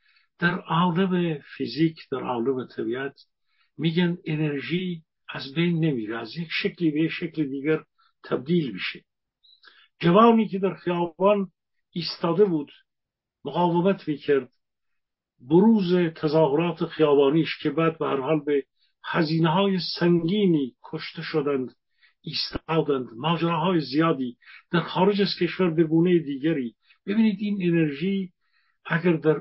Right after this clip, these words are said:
اون موقع در بین چند صد هزار یا دو سه میلیون جوان کشور به شکل فوران این پرچم‌ها، این مشعل‌ها رو نگه داشتن، روشن نگه داشتند، امروز یک سال بعدش به خاطر این فقر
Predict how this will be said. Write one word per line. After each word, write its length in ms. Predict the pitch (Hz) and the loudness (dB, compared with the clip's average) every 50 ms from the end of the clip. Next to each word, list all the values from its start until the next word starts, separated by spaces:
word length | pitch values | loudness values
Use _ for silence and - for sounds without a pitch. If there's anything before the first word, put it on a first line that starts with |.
| - | 0
اون 200 | - 208 214 220 | 2 4 6 6
موقع 380 | 214 196 165 143 131 120 131 127 | 8 8 8 6 6 4 2 0
در 200 | 117 131 135 135 | 2 0 0 0
بین 300 | 135 170 180 185 170 160 156 - | 0 0 0 -2 -2 -4 -6 -6
چند 160 | - 147 143 135 - - | -4 -4 -4 -4 -4 -2
صد 220 | 196 196 - - | -2 -2 0 -2
هزار 360 | 147 139 139 143 139 127 127 143 | -2 0 0 0 0 0 -2 -2
یا 100 | 160 156 | -2 -2
دو 120 | 143 151 139 - | -2 -4 -2 0
سه 160 | 208 202 196 | 2 2 4
میلیون 420 | 175 160 139 143 165 185 185 165 - _ _ _ _ _ - | 2 0 2 2 0 0 0 -2 -4 _ _ _ _ _ -8
جوان 420 | - - 131 165 196 208 196 175 | -4 -2 0 2 2 2 2 0
کشور 460 | 143 - - 135 - - - 143 135 127 | -2 -4 -8 -10 -8 -6 -4 -2 -2 -2
به 100 | 127 123 | -2 -4
شکل 340 | - - 156 - - 143 | -6 -6 -8 -10 -10 -12
فوران 600 | 135 - - 156 151 143 147 165 190 202 180 135 - _ _ _ _ _ _ _ _ _ _ | -10 -6 -2 0 0 2 2 4 4 4 4 2 -2 _ _ _ _ _ _ _ _ _ _
این 180 | - 175 160 | 2 2 2
پرچم‌ها، 720 | 156 - 147 147 - - 151 143 131 127 135 160 156 143 | 2 0 -4 -4 -2 -2 -2 -2 -2 0 0 2 2 2
این 200 | 143 147 143 139 | 0 -2 -4 -4
مشعل‌ها 480 | 139 139 131 - - 131 127 123 127 143 | -4 -4 -6 -6 -4 -4 -4 -4 -4 -2
رو 160 | 139 131 123 | -2 -2 -2
نگه 260 | 120 120 113 117 110 | -4 -4 -6 -6 -8
داشتن، 440 | 104 - 113 101 - - 127 123 120 - _ _ _ _ _ _ - | -8 -10 -12 -12 -12 -12 -12 -12 -12 -12 _ _ _ _ _ _ -8
روشن 360 | 120 120 113 - - - 131 | -6 -6 -4 -4 -6 -6 -6
نگه 360 | 117 110 104 101 104 92 - | -8 -8 -8 -12 -12 -14 -14
داشتند، 500 | - 101 - - - - 135 151 170 175 - _ _ _ _ _ _ _ _ _ _ - | -16 -16 -16 -14 -12 -10 -8 -6 -6 -8 -8 _ _ _ _ _ _ _ _ _ _ -4
امروز 520 | 160 165 165 160 160 175 196 220 220 196 175 160 - - _ _ _ _ _ _ | -2 0 0 0 0 0 2 2 0 0 -4 -8 -14 -20 _ _ _ _ _ _
یک 200 | - 139 165 160 - - - | -8 -6 -6 -6 -6 -6 -6
سال 300 | - 143 143 120 123 120 | -6 -4 -4 -4 -4 -4
بعدش 560 | 127 156 175 175 185 196 185 170 - - - _ _ _ _ _ - _ _ _ | -4 -4 -4 -2 -2 -4 -4 -4 -6 -10 -12 _ _ _ _ _ -20 _ _ _
به 80 | - - | -10 -8
خاطر 400 | - - 160 165 160 - 190 214 | -6 -4 -4 -4 -4 -4 -2 -2
این 320 | 220 214 202 214 214 190 156 - - | -2 -2 -2 -2 -4 -4 -4 -4 -2
فقر 280 | 214 214 196 190 180 | -2 -2 0 -2 -4